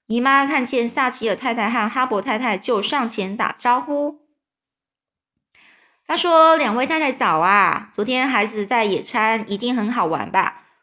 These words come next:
我家的淘气鬼倒都忘记回家了，我想一定是在你们家过夜，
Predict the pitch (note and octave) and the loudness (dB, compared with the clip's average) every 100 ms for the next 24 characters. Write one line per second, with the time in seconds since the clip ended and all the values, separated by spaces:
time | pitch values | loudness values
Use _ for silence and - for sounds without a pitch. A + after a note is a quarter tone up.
0 | _ B3 A#3 D#4+ D#4+ C#4 C4 B3+ C#4 F4+ | _ -2 2 4 4 2 0 0 0 -2
1 | D4 A3+ F3+ A3+ G3+ F3 B3+ B3+ D#4+ D4+ | 0 0 2 2 2 0 0 2 2 2
2 | A#3+ B3+ A#3 F#3+ F#3 G#3+ G3+ G3 F3 - | -2 -4 -2 -2 -2 0 0 0 -2 -6
3 | _ _ _ - C4+ D4+ B3 G3+ G#3 B3+ | _ _ _ -2 2 4 4 2 0 -2
4 | A#3+ C4 A#3 G3+ C4+ A3+ F#3 F3 A#3 A3+ | -2 -2 -2 0 0 0 -2 -4 -2 -2
5 | A#3 C#4 A#3 A#3 A#3 F3 | -2 0 0 0 0 0